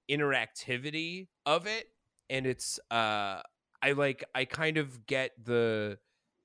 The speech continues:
the, like, concept of just being in the moment with somebody. But I feel like for me, like, with Twitch, I'm like, there's still so, there's so much of it that would, that stresses me out too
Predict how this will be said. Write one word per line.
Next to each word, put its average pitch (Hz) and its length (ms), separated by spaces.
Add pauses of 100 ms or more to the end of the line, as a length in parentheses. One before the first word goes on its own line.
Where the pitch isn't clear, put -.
the, 123 140
like, 120 180
concept 123 540
of 107 220
just 113 280 (380)
being 123 280
in 120 140
the 113 60
moment 131 560
with 170 160
somebody. 180 580 (400)
But 151 180
I 139 100
feel 156 280
like 139 320 (140)
for 139 120
me, 151 600 (680)
like, 131 260
with 127 220
Twitch, 127 320
I'm 120 100
like, 113 220
there's 185 180
still 190 180
so, 151 460
there's 151 220
so 175 220
much 156 400 (200)
of 135 180
it 127 160 (100)
that 123 200
would, 120 200 (120)
that 117 180
stresses 117 600
me 98 180
out 82 260
too 80 140